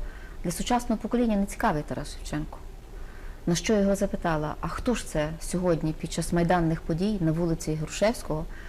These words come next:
намалював його портрет і вивів оці слова "Вогонь запеклих не пече"?"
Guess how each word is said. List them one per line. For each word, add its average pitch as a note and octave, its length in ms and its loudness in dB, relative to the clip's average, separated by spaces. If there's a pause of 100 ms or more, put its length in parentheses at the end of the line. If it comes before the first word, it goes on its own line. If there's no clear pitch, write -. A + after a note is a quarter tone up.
(480)
намалював F3 480 4
його E3 200 4
портрет G3 460 0 (480)
і F3+ 80 6
вивів F3 340 4
оці E3+ 280 0
слова D#3 520 2 (180)
"Вогонь D#3+ 280 4
запеклих D3 480 0
не D3 80 2
пече"?" - 400 -4